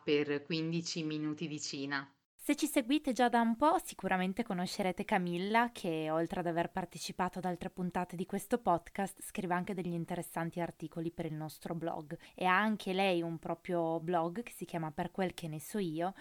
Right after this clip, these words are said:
Speaker 2: che vi invito a seguire se volete approfondire tematiche come luxury, arte e viaggi in Cina, e non solo.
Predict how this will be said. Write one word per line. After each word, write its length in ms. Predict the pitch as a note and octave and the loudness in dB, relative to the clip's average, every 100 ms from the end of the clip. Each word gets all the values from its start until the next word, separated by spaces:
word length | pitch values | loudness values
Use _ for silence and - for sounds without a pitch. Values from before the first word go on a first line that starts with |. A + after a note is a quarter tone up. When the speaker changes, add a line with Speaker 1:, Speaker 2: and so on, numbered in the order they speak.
| - | -4
Speaker 2:
che 120 | A3+ | 0
vi 80 | G3+ | 2
invito 320 | G3+ G3+ F#3 | 2 2 -2
a 20 | |
seguire 640 | - G#3+ F3 F3 E3+ F3+ | -2 -2 0 2 2 2
se 400 | F3+ - E3 D#3+ | -2 -4 -2 -2
volete 320 | D#3 E3 E3 F3+ | 0 0 0 -4
approfondire 640 | - F3 F#3 F3 E3 E3 | -6 -6 -2 0 0 0
tematiche 560 | G3+ E3 D#3 - F3+ - | 0 0 -2 -4 -10 -6
come 560 | F3 E3 D#3+ D#3+ D#3 - | -4 -2 -2 -2 -4 -2
luxury, 680 | F3 F3 - - G#3 F#3 E3+ | 4 4 2 -4 -2 2 2
arte 400 | E3 D#3+ - F#3 | 2 0 0 -2
e 60 | |
viaggi 400 | D#3+ D#3 C#3+ D#3 | 0 -2 -2 -4
in 160 | F3 F3 | -2 -2
Cina, 480 | - E3+ D#3+ - - | -4 -6 -4 -6 -2
e 80 | A3+ | -2
non 220 | D#3 C#3+ | -2 -6
solo. 400 | - D3 D#3+ | -10 -8 -8